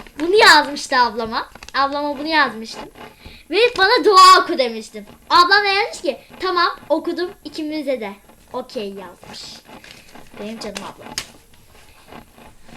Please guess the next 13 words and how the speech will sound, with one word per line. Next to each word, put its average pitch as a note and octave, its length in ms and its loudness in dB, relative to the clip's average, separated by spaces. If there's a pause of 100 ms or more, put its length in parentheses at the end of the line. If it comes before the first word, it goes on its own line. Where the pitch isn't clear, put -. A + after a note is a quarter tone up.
Evet, D#4 320 -6
şu - 300 -8
mavi D#4 400 -2
dosyaya D#4 460 -4
bakalım. A#3 360 -10 (760)
Halim D#4+ 240 -4
öğretmenimin D4+ 720 -4
aynısı. C4 600 -6 (280)
Kurbağa A#3+ 400 -10
var G#3+ 260 -10
ama A3 380 -14
onda A3 260 -12
yoktu. - 360 -14